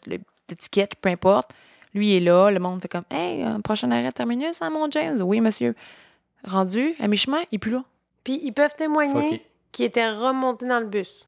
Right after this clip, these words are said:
Speaker 1: Ben oui, parce que les, ils l'ont vu, ils ont parlé, une grande chum, James, on le connaît, c'est un vétéran.
Speaker 2: Calique.
Speaker 1: Ouais, ouais, ouais.
Speaker 2: <laughs>
Speaker 1: C'est possible qu'il soit descendu et que personne ne le voit, mais pourquoi sa valise, il, elle serait encore là ? Pourquoi tu pars dans ta
Speaker 3: Ouais.
Speaker 1: valise ? Pourquoi tu pars quand tu passes en avant du bois ?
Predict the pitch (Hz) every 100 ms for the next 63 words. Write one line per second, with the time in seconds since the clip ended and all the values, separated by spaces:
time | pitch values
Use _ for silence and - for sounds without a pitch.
0 | - 196 196 262 339 226 208 196 185 -
1 | 196 - - _ _ _ - 190 196 196
2 | 254 233 202 196 220 262 202 202 214 -
3 | 285 208 190 269 220 190 247 359 285 240
4 | 226 233 226 262 190 _ 311 285 220 175
5 | - _ - 226 240 - - 214 214 208
6 | - - - - - - - 233 202 240
7 | 214 226 415 480 440 - 240 233 214 220
8 | 208 226 - 214 220 208 202 226 220 190
9 | 196 262 247 214 190 190 262 220 185 -
10 | - - 190 - 196 196 190 240 - _
11 | - 262 - 233 220 - - 190 240 240
12 | - - 262 - - 240 226 196 - 233
13 | 208 190 196 170 175 226